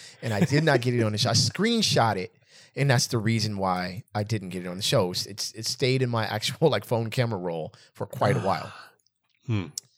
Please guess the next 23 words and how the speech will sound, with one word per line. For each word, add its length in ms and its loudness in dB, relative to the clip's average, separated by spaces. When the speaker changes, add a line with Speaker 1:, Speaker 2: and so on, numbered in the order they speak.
Speaker 1:
We 220 6
are 60 10
about 220 6
to 80 -2
get 160 0
into 220 -2
the 120 -2
Dakota 380 4
Ones. 840 4
If 120 -6
you 120 8
are 40 8
not 180 6
familiar 200 8
Speaker 2:
One, 60 2
Speaker 1:
with 100 -2
the 80 10
Dakota 220 8
Speaker 2:
one, 100 0
one. 120 10
Speaker 1:
Ones, 200 0
hoo-ha. 640 0
Um, 460 8